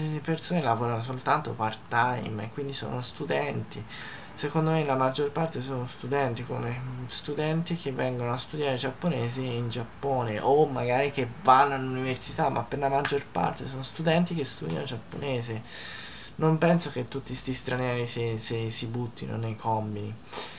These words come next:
Comunque, mm, se il video vi è piaciuto,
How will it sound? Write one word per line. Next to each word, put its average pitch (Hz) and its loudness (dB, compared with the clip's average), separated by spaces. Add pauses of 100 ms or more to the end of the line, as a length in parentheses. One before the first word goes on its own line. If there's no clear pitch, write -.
(240)
Comunque, 135 6
mm, 123 -4
se 143 0
il 143 4
video 175 8
vi 156 6
è 151 4
piaciuto, 160 4